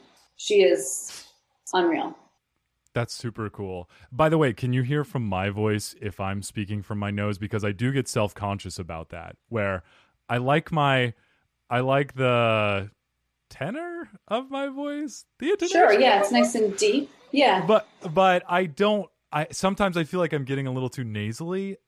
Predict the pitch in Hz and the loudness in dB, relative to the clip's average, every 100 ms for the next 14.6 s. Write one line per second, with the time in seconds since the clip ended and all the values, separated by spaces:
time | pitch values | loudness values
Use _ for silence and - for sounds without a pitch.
0 | - 131 123 101 135 135 110 95 110 107 | -8 -4 -4 0 -2 -2 -6 -6 -4 -4
1 | - 131 131 113 95 - 131 123 101 80 | -4 -2 -2 -2 -6 -6 -4 -4 -6 -8
2 | 92 95 104 117 123 147 156 143 _ _ | -8 -8 -8 -8 -6 -4 -4 -6 _ _
3 | _ _ - 117 110 107 101 101 127 - | _ _ -8 -4 -2 -2 -4 -6 -8 -6
4 | 135 104 98 101 92 - 98 85 - 92 | -4 -4 -4 -6 -8 -6 -4 -4 -8 -10
5 | - 147 151 151 139 _ - 104 117 123 | -2 -2 0 -2 -2 _ -12 -8 -4 -4
6 | 160 180 175 185 - _ _ _ - 123 | -4 -4 -6 -8 -14 _ _ _ -8 -4
7 | 107 - 131 147 143 160 - 165 165 127 | -4 -2 -2 -2 -4 -6 -2 0 -2 -4
8 | 117 113 117 107 98 87 107 107 123 - | -4 -4 -4 -6 -6 -8 -8 -4 -6 -4
9 | 123 113 107 101 - 101 101 127 - - | -6 -4 -8 -10 -8 -6 -6 -8 -12 -12
10 | 135 135 139 139 135 160 233 147 147 151 | -10 -8 -6 -6 -2 0 0 0 -2 -6
11 | - - - 101 - 156 160 90 85 98 | -12 -16 -10 -8 -2 0 0 -2 -8 -4
12 | 117 92 87 - 107 110 104 98 92 - | -4 -4 -8 -10 -6 -4 -4 -8 -14 -14
13 | - 98 98 95 92 92 - 123 98 92 | -8 -6 -6 -8 -10 -14 -6 -4 -4 -8
14 | 85 78 80 95 85 | -12 -12 -16 -16 -16